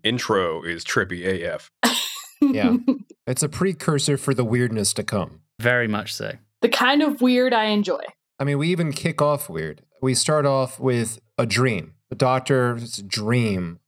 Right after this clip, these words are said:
Speaker 2: with the Master being in it. Such a strange way to set off a warning for him, where everything else has never been that kind of mystical before. It's usually been science fiction-led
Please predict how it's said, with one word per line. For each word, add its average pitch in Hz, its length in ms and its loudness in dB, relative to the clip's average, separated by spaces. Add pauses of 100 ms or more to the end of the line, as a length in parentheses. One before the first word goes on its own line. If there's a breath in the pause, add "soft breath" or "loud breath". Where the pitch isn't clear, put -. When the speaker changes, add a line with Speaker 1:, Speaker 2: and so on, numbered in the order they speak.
(120)
Speaker 2:
with 117 160 -2
the 107 60 2
Master 113 340 0
being 101 260 2
in 101 140 2
it. 95 180 -2
Such - 180 0
a 135 60 4
strange 127 580 2
way 120 200 2
to 107 100 2
set 120 220 2
off 110 180 0
a 107 80 4
warning 98 540 2
for 98 180 -2
him, 92 260 0
where 98 160 2
everything 113 300 2
else 117 200 2
has 101 180 0
never 110 240 2
been 107 480 2
that 98 180 2
kind 110 180 2
of 82 160 -4
mystical 107 440 2
before. 104 260 0
It's 95 180 0
usually 110 260 2
been 101 320 2 (120)
science - 420 0
fiction-led 104 1160 0